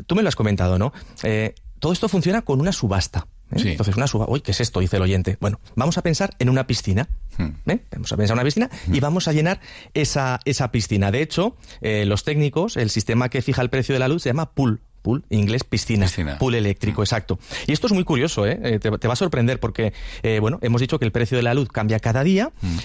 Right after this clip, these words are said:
Speaker 1: y cada día el gobierno pide una cantidad de vatios a las empresas, a Endesa, Iberdrola, en fin, a todas estas, ¿no? Para que todos los consumidores tengamos electricidad. Bueno, pues esa demanda completa, digamos que es la piscina, ¿eh?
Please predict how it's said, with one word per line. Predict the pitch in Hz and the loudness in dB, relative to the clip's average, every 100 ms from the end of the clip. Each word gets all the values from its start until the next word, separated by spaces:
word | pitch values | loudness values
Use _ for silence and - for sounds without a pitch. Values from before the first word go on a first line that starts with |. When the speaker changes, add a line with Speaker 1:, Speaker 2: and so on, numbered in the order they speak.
| - | -2
Speaker 1:
y | 170 | -2
cada | 214 202 | 0 2
día | 190 | 2
el | 190 | 2
gobierno | 175 160 156 185 - - | 2 2 2 0 -2 -2
pide | 156 147 190 _ | 0 0 -2 _
una | 139 135 156 | 0 2 2
cantidad | 165 151 160 156 | 0 2 2 2
de | 156 | 0
vatios | 160 214 196 | 0 -2 0
a | |
las | 151 120 | 0 2
empresas, | 107 98 92 160 - - - - - - | 0 0 0 0 -4 -16 -20 -20 -20 -12
a | - | -6
Endesa, | 95 98 120 123 | 0 2 2 2
Iberdrola, | 113 92 101 113 117 | 2 2 2 2 0
en | |
fin, | 107 - - - | -2 -8 -8 -6
a | |
todas | - 101 90 | 0 0 0
estas, | - - 87 | 0 0 0
¿no? | 190 - - - | -2 -6 -10 -4
Para | - 117 | -2 -2
que | 123 | -2
todos | 113 123 143 | 0 2 2
los | 139 | 0
consumidores | 160 165 160 175 220 | 0 2 2 2 0
tengamos | 135 117 143 185 - | 2 2 2 -2 0
electricidad. | 110 104 101 95 95 98 82 - - - | 0 2 -2 0 2 0 -2 -10 -18 -4
Bueno, | 104 98 | 0 2
pues | 104 - - | 0 -2 -4
esa | 123 180 | 0 2
demanda | 175 180 170 165 | 2 2 2 0
completa, | 170 190 202 226 262 - - | 0 0 0 -2 -4 -8 -2
digamos | 120 127 147 | 0 0 -2
que | 156 | 0
es | |
la | 165 - | 0 0
piscina, | 110 117 87 85 - - - | -2 0 0 -2 -6 -18 -4
¿eh? | 214 | -4